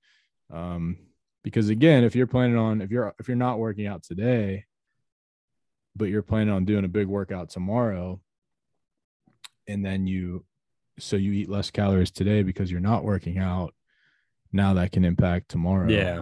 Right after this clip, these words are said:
Speaker 1: Um, and that's, you know, to the extreme would, would be the example of,
Speaker 2: <coughs>
Speaker 1: of carbon up for
Speaker 2: Yeah, that's what I
Speaker 1: a
Speaker 2: was about to
Speaker 1: race,
Speaker 2: say.
Speaker 1: right? So, like,
Speaker 2: Like
Speaker 1: usually three days before, which is today. So your boy is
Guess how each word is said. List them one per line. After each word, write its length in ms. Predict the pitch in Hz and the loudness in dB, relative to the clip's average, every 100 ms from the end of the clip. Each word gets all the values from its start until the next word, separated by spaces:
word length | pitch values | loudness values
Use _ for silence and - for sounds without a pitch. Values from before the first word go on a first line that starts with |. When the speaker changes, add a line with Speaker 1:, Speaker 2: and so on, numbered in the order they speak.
| 98 | -6
Speaker 1:
Um, 400 | 85 85 85 78 | -4 -2 -2 -2
and 140 | 95 | 0
that's, 460 | 104 98 - - - | 2 2 -2 -8 -6
you 80 | 92 | -4
know, 240 | 85 85 | -4 -6
to 120 | - 104 | -2 2
the 140 | 95 | 2
extreme 540 | 85 - - 113 107 | -2 -6 0 2 4
would, 200 | 95 85 - _ _ _ _ _ - | 2 0 -6 _ _ _ _ _ -8
would 140 | 90 | -2
be 140 | 92 92 | 0 0
the 100 | 87 | -2
example 520 | 87 90 92 95 90 | -4 -4 -4 -2 -4
of, 200 | 90 - | -6 -4
Speaker 2:
<coughs> 200 | - - | -4 -4
Speaker 1:
of 320 | 98 90 - | -10 -10 -8
carbon 320 | - 92 90 | -2 -2 0
up 240 | 90 85 - | -2 -4 -6
for 420 | 90 87 87 - - - - | -4 -2 -2 -4 -10 -14 -4
Speaker 2:
Yeah, 200 | 135 110 | 2 4
that's 180 | 113 113 | 4 4
what 100 | 110 | 4
I 60 | |
Speaker 1:
a 20 | 104 | 4
Speaker 2:
was 80 | |
about 80 | 101 | 6
to 80 | 107 | 4
Speaker 1:
race, 100 | 87 | 2
Speaker 2:
say. 260 | 107 104 98 | 0 0 0
Speaker 1:
right? 120 | 95 | -2
So, 140 | - | -4
like, 140 | 95 90 | -2 0
Speaker 2:
Like 80 | 98 101 | 2 2
Speaker 1:
usually 380 | 98 95 98 - _ _ _ _ - | 2 0 -2 -6 _ _ _ _ -4
three 200 | 95 98 | 0 0
days 200 | 95 92 | 0 -4
before, 440 | 90 - 101 95 | -8 -4 -2 0
which 320 | 90 - - _ _ - | -2 -8 -20 _ _ -12
is 180 | 90 | -12
today. 480 | - 92 87 95 85 | -10 -8 -4 -4 -6
So 160 | - 90 | -8 -8
your 140 | 87 | -8
boy 300 | 90 92 87 | -8 -10 -10
is 260 | 73 76 - | -12 -16 -20